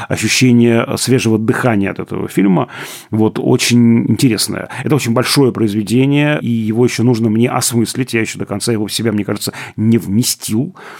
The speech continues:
потому что только вчера его посмотрел. Но, мне кажется, это действительно событие.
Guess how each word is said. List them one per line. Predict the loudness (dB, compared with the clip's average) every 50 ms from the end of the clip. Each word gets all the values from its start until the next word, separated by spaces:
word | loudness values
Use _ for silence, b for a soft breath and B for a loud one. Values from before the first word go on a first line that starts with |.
| B B
потому | B B -8
что | -4 -4
только | -4 -4 -4
вчера | -6 -6 -4 -4
его | -4 -6
посмотрел. | -6 -8 -10 -8 -8 -4 -2 0 0 0 0 -2 -2
Но, | -2 0 2 2 4 4 4 4 4 4 2 2
мне | 2 2 2 0
кажется, | 0 -2 -4
это | 0 0 0 0 -2
действительно | -4 -6 -4 -4 -2 -2 -2
событие. | -2 -2 -2 -2 -2 -2 -2 0 0 0 0 -2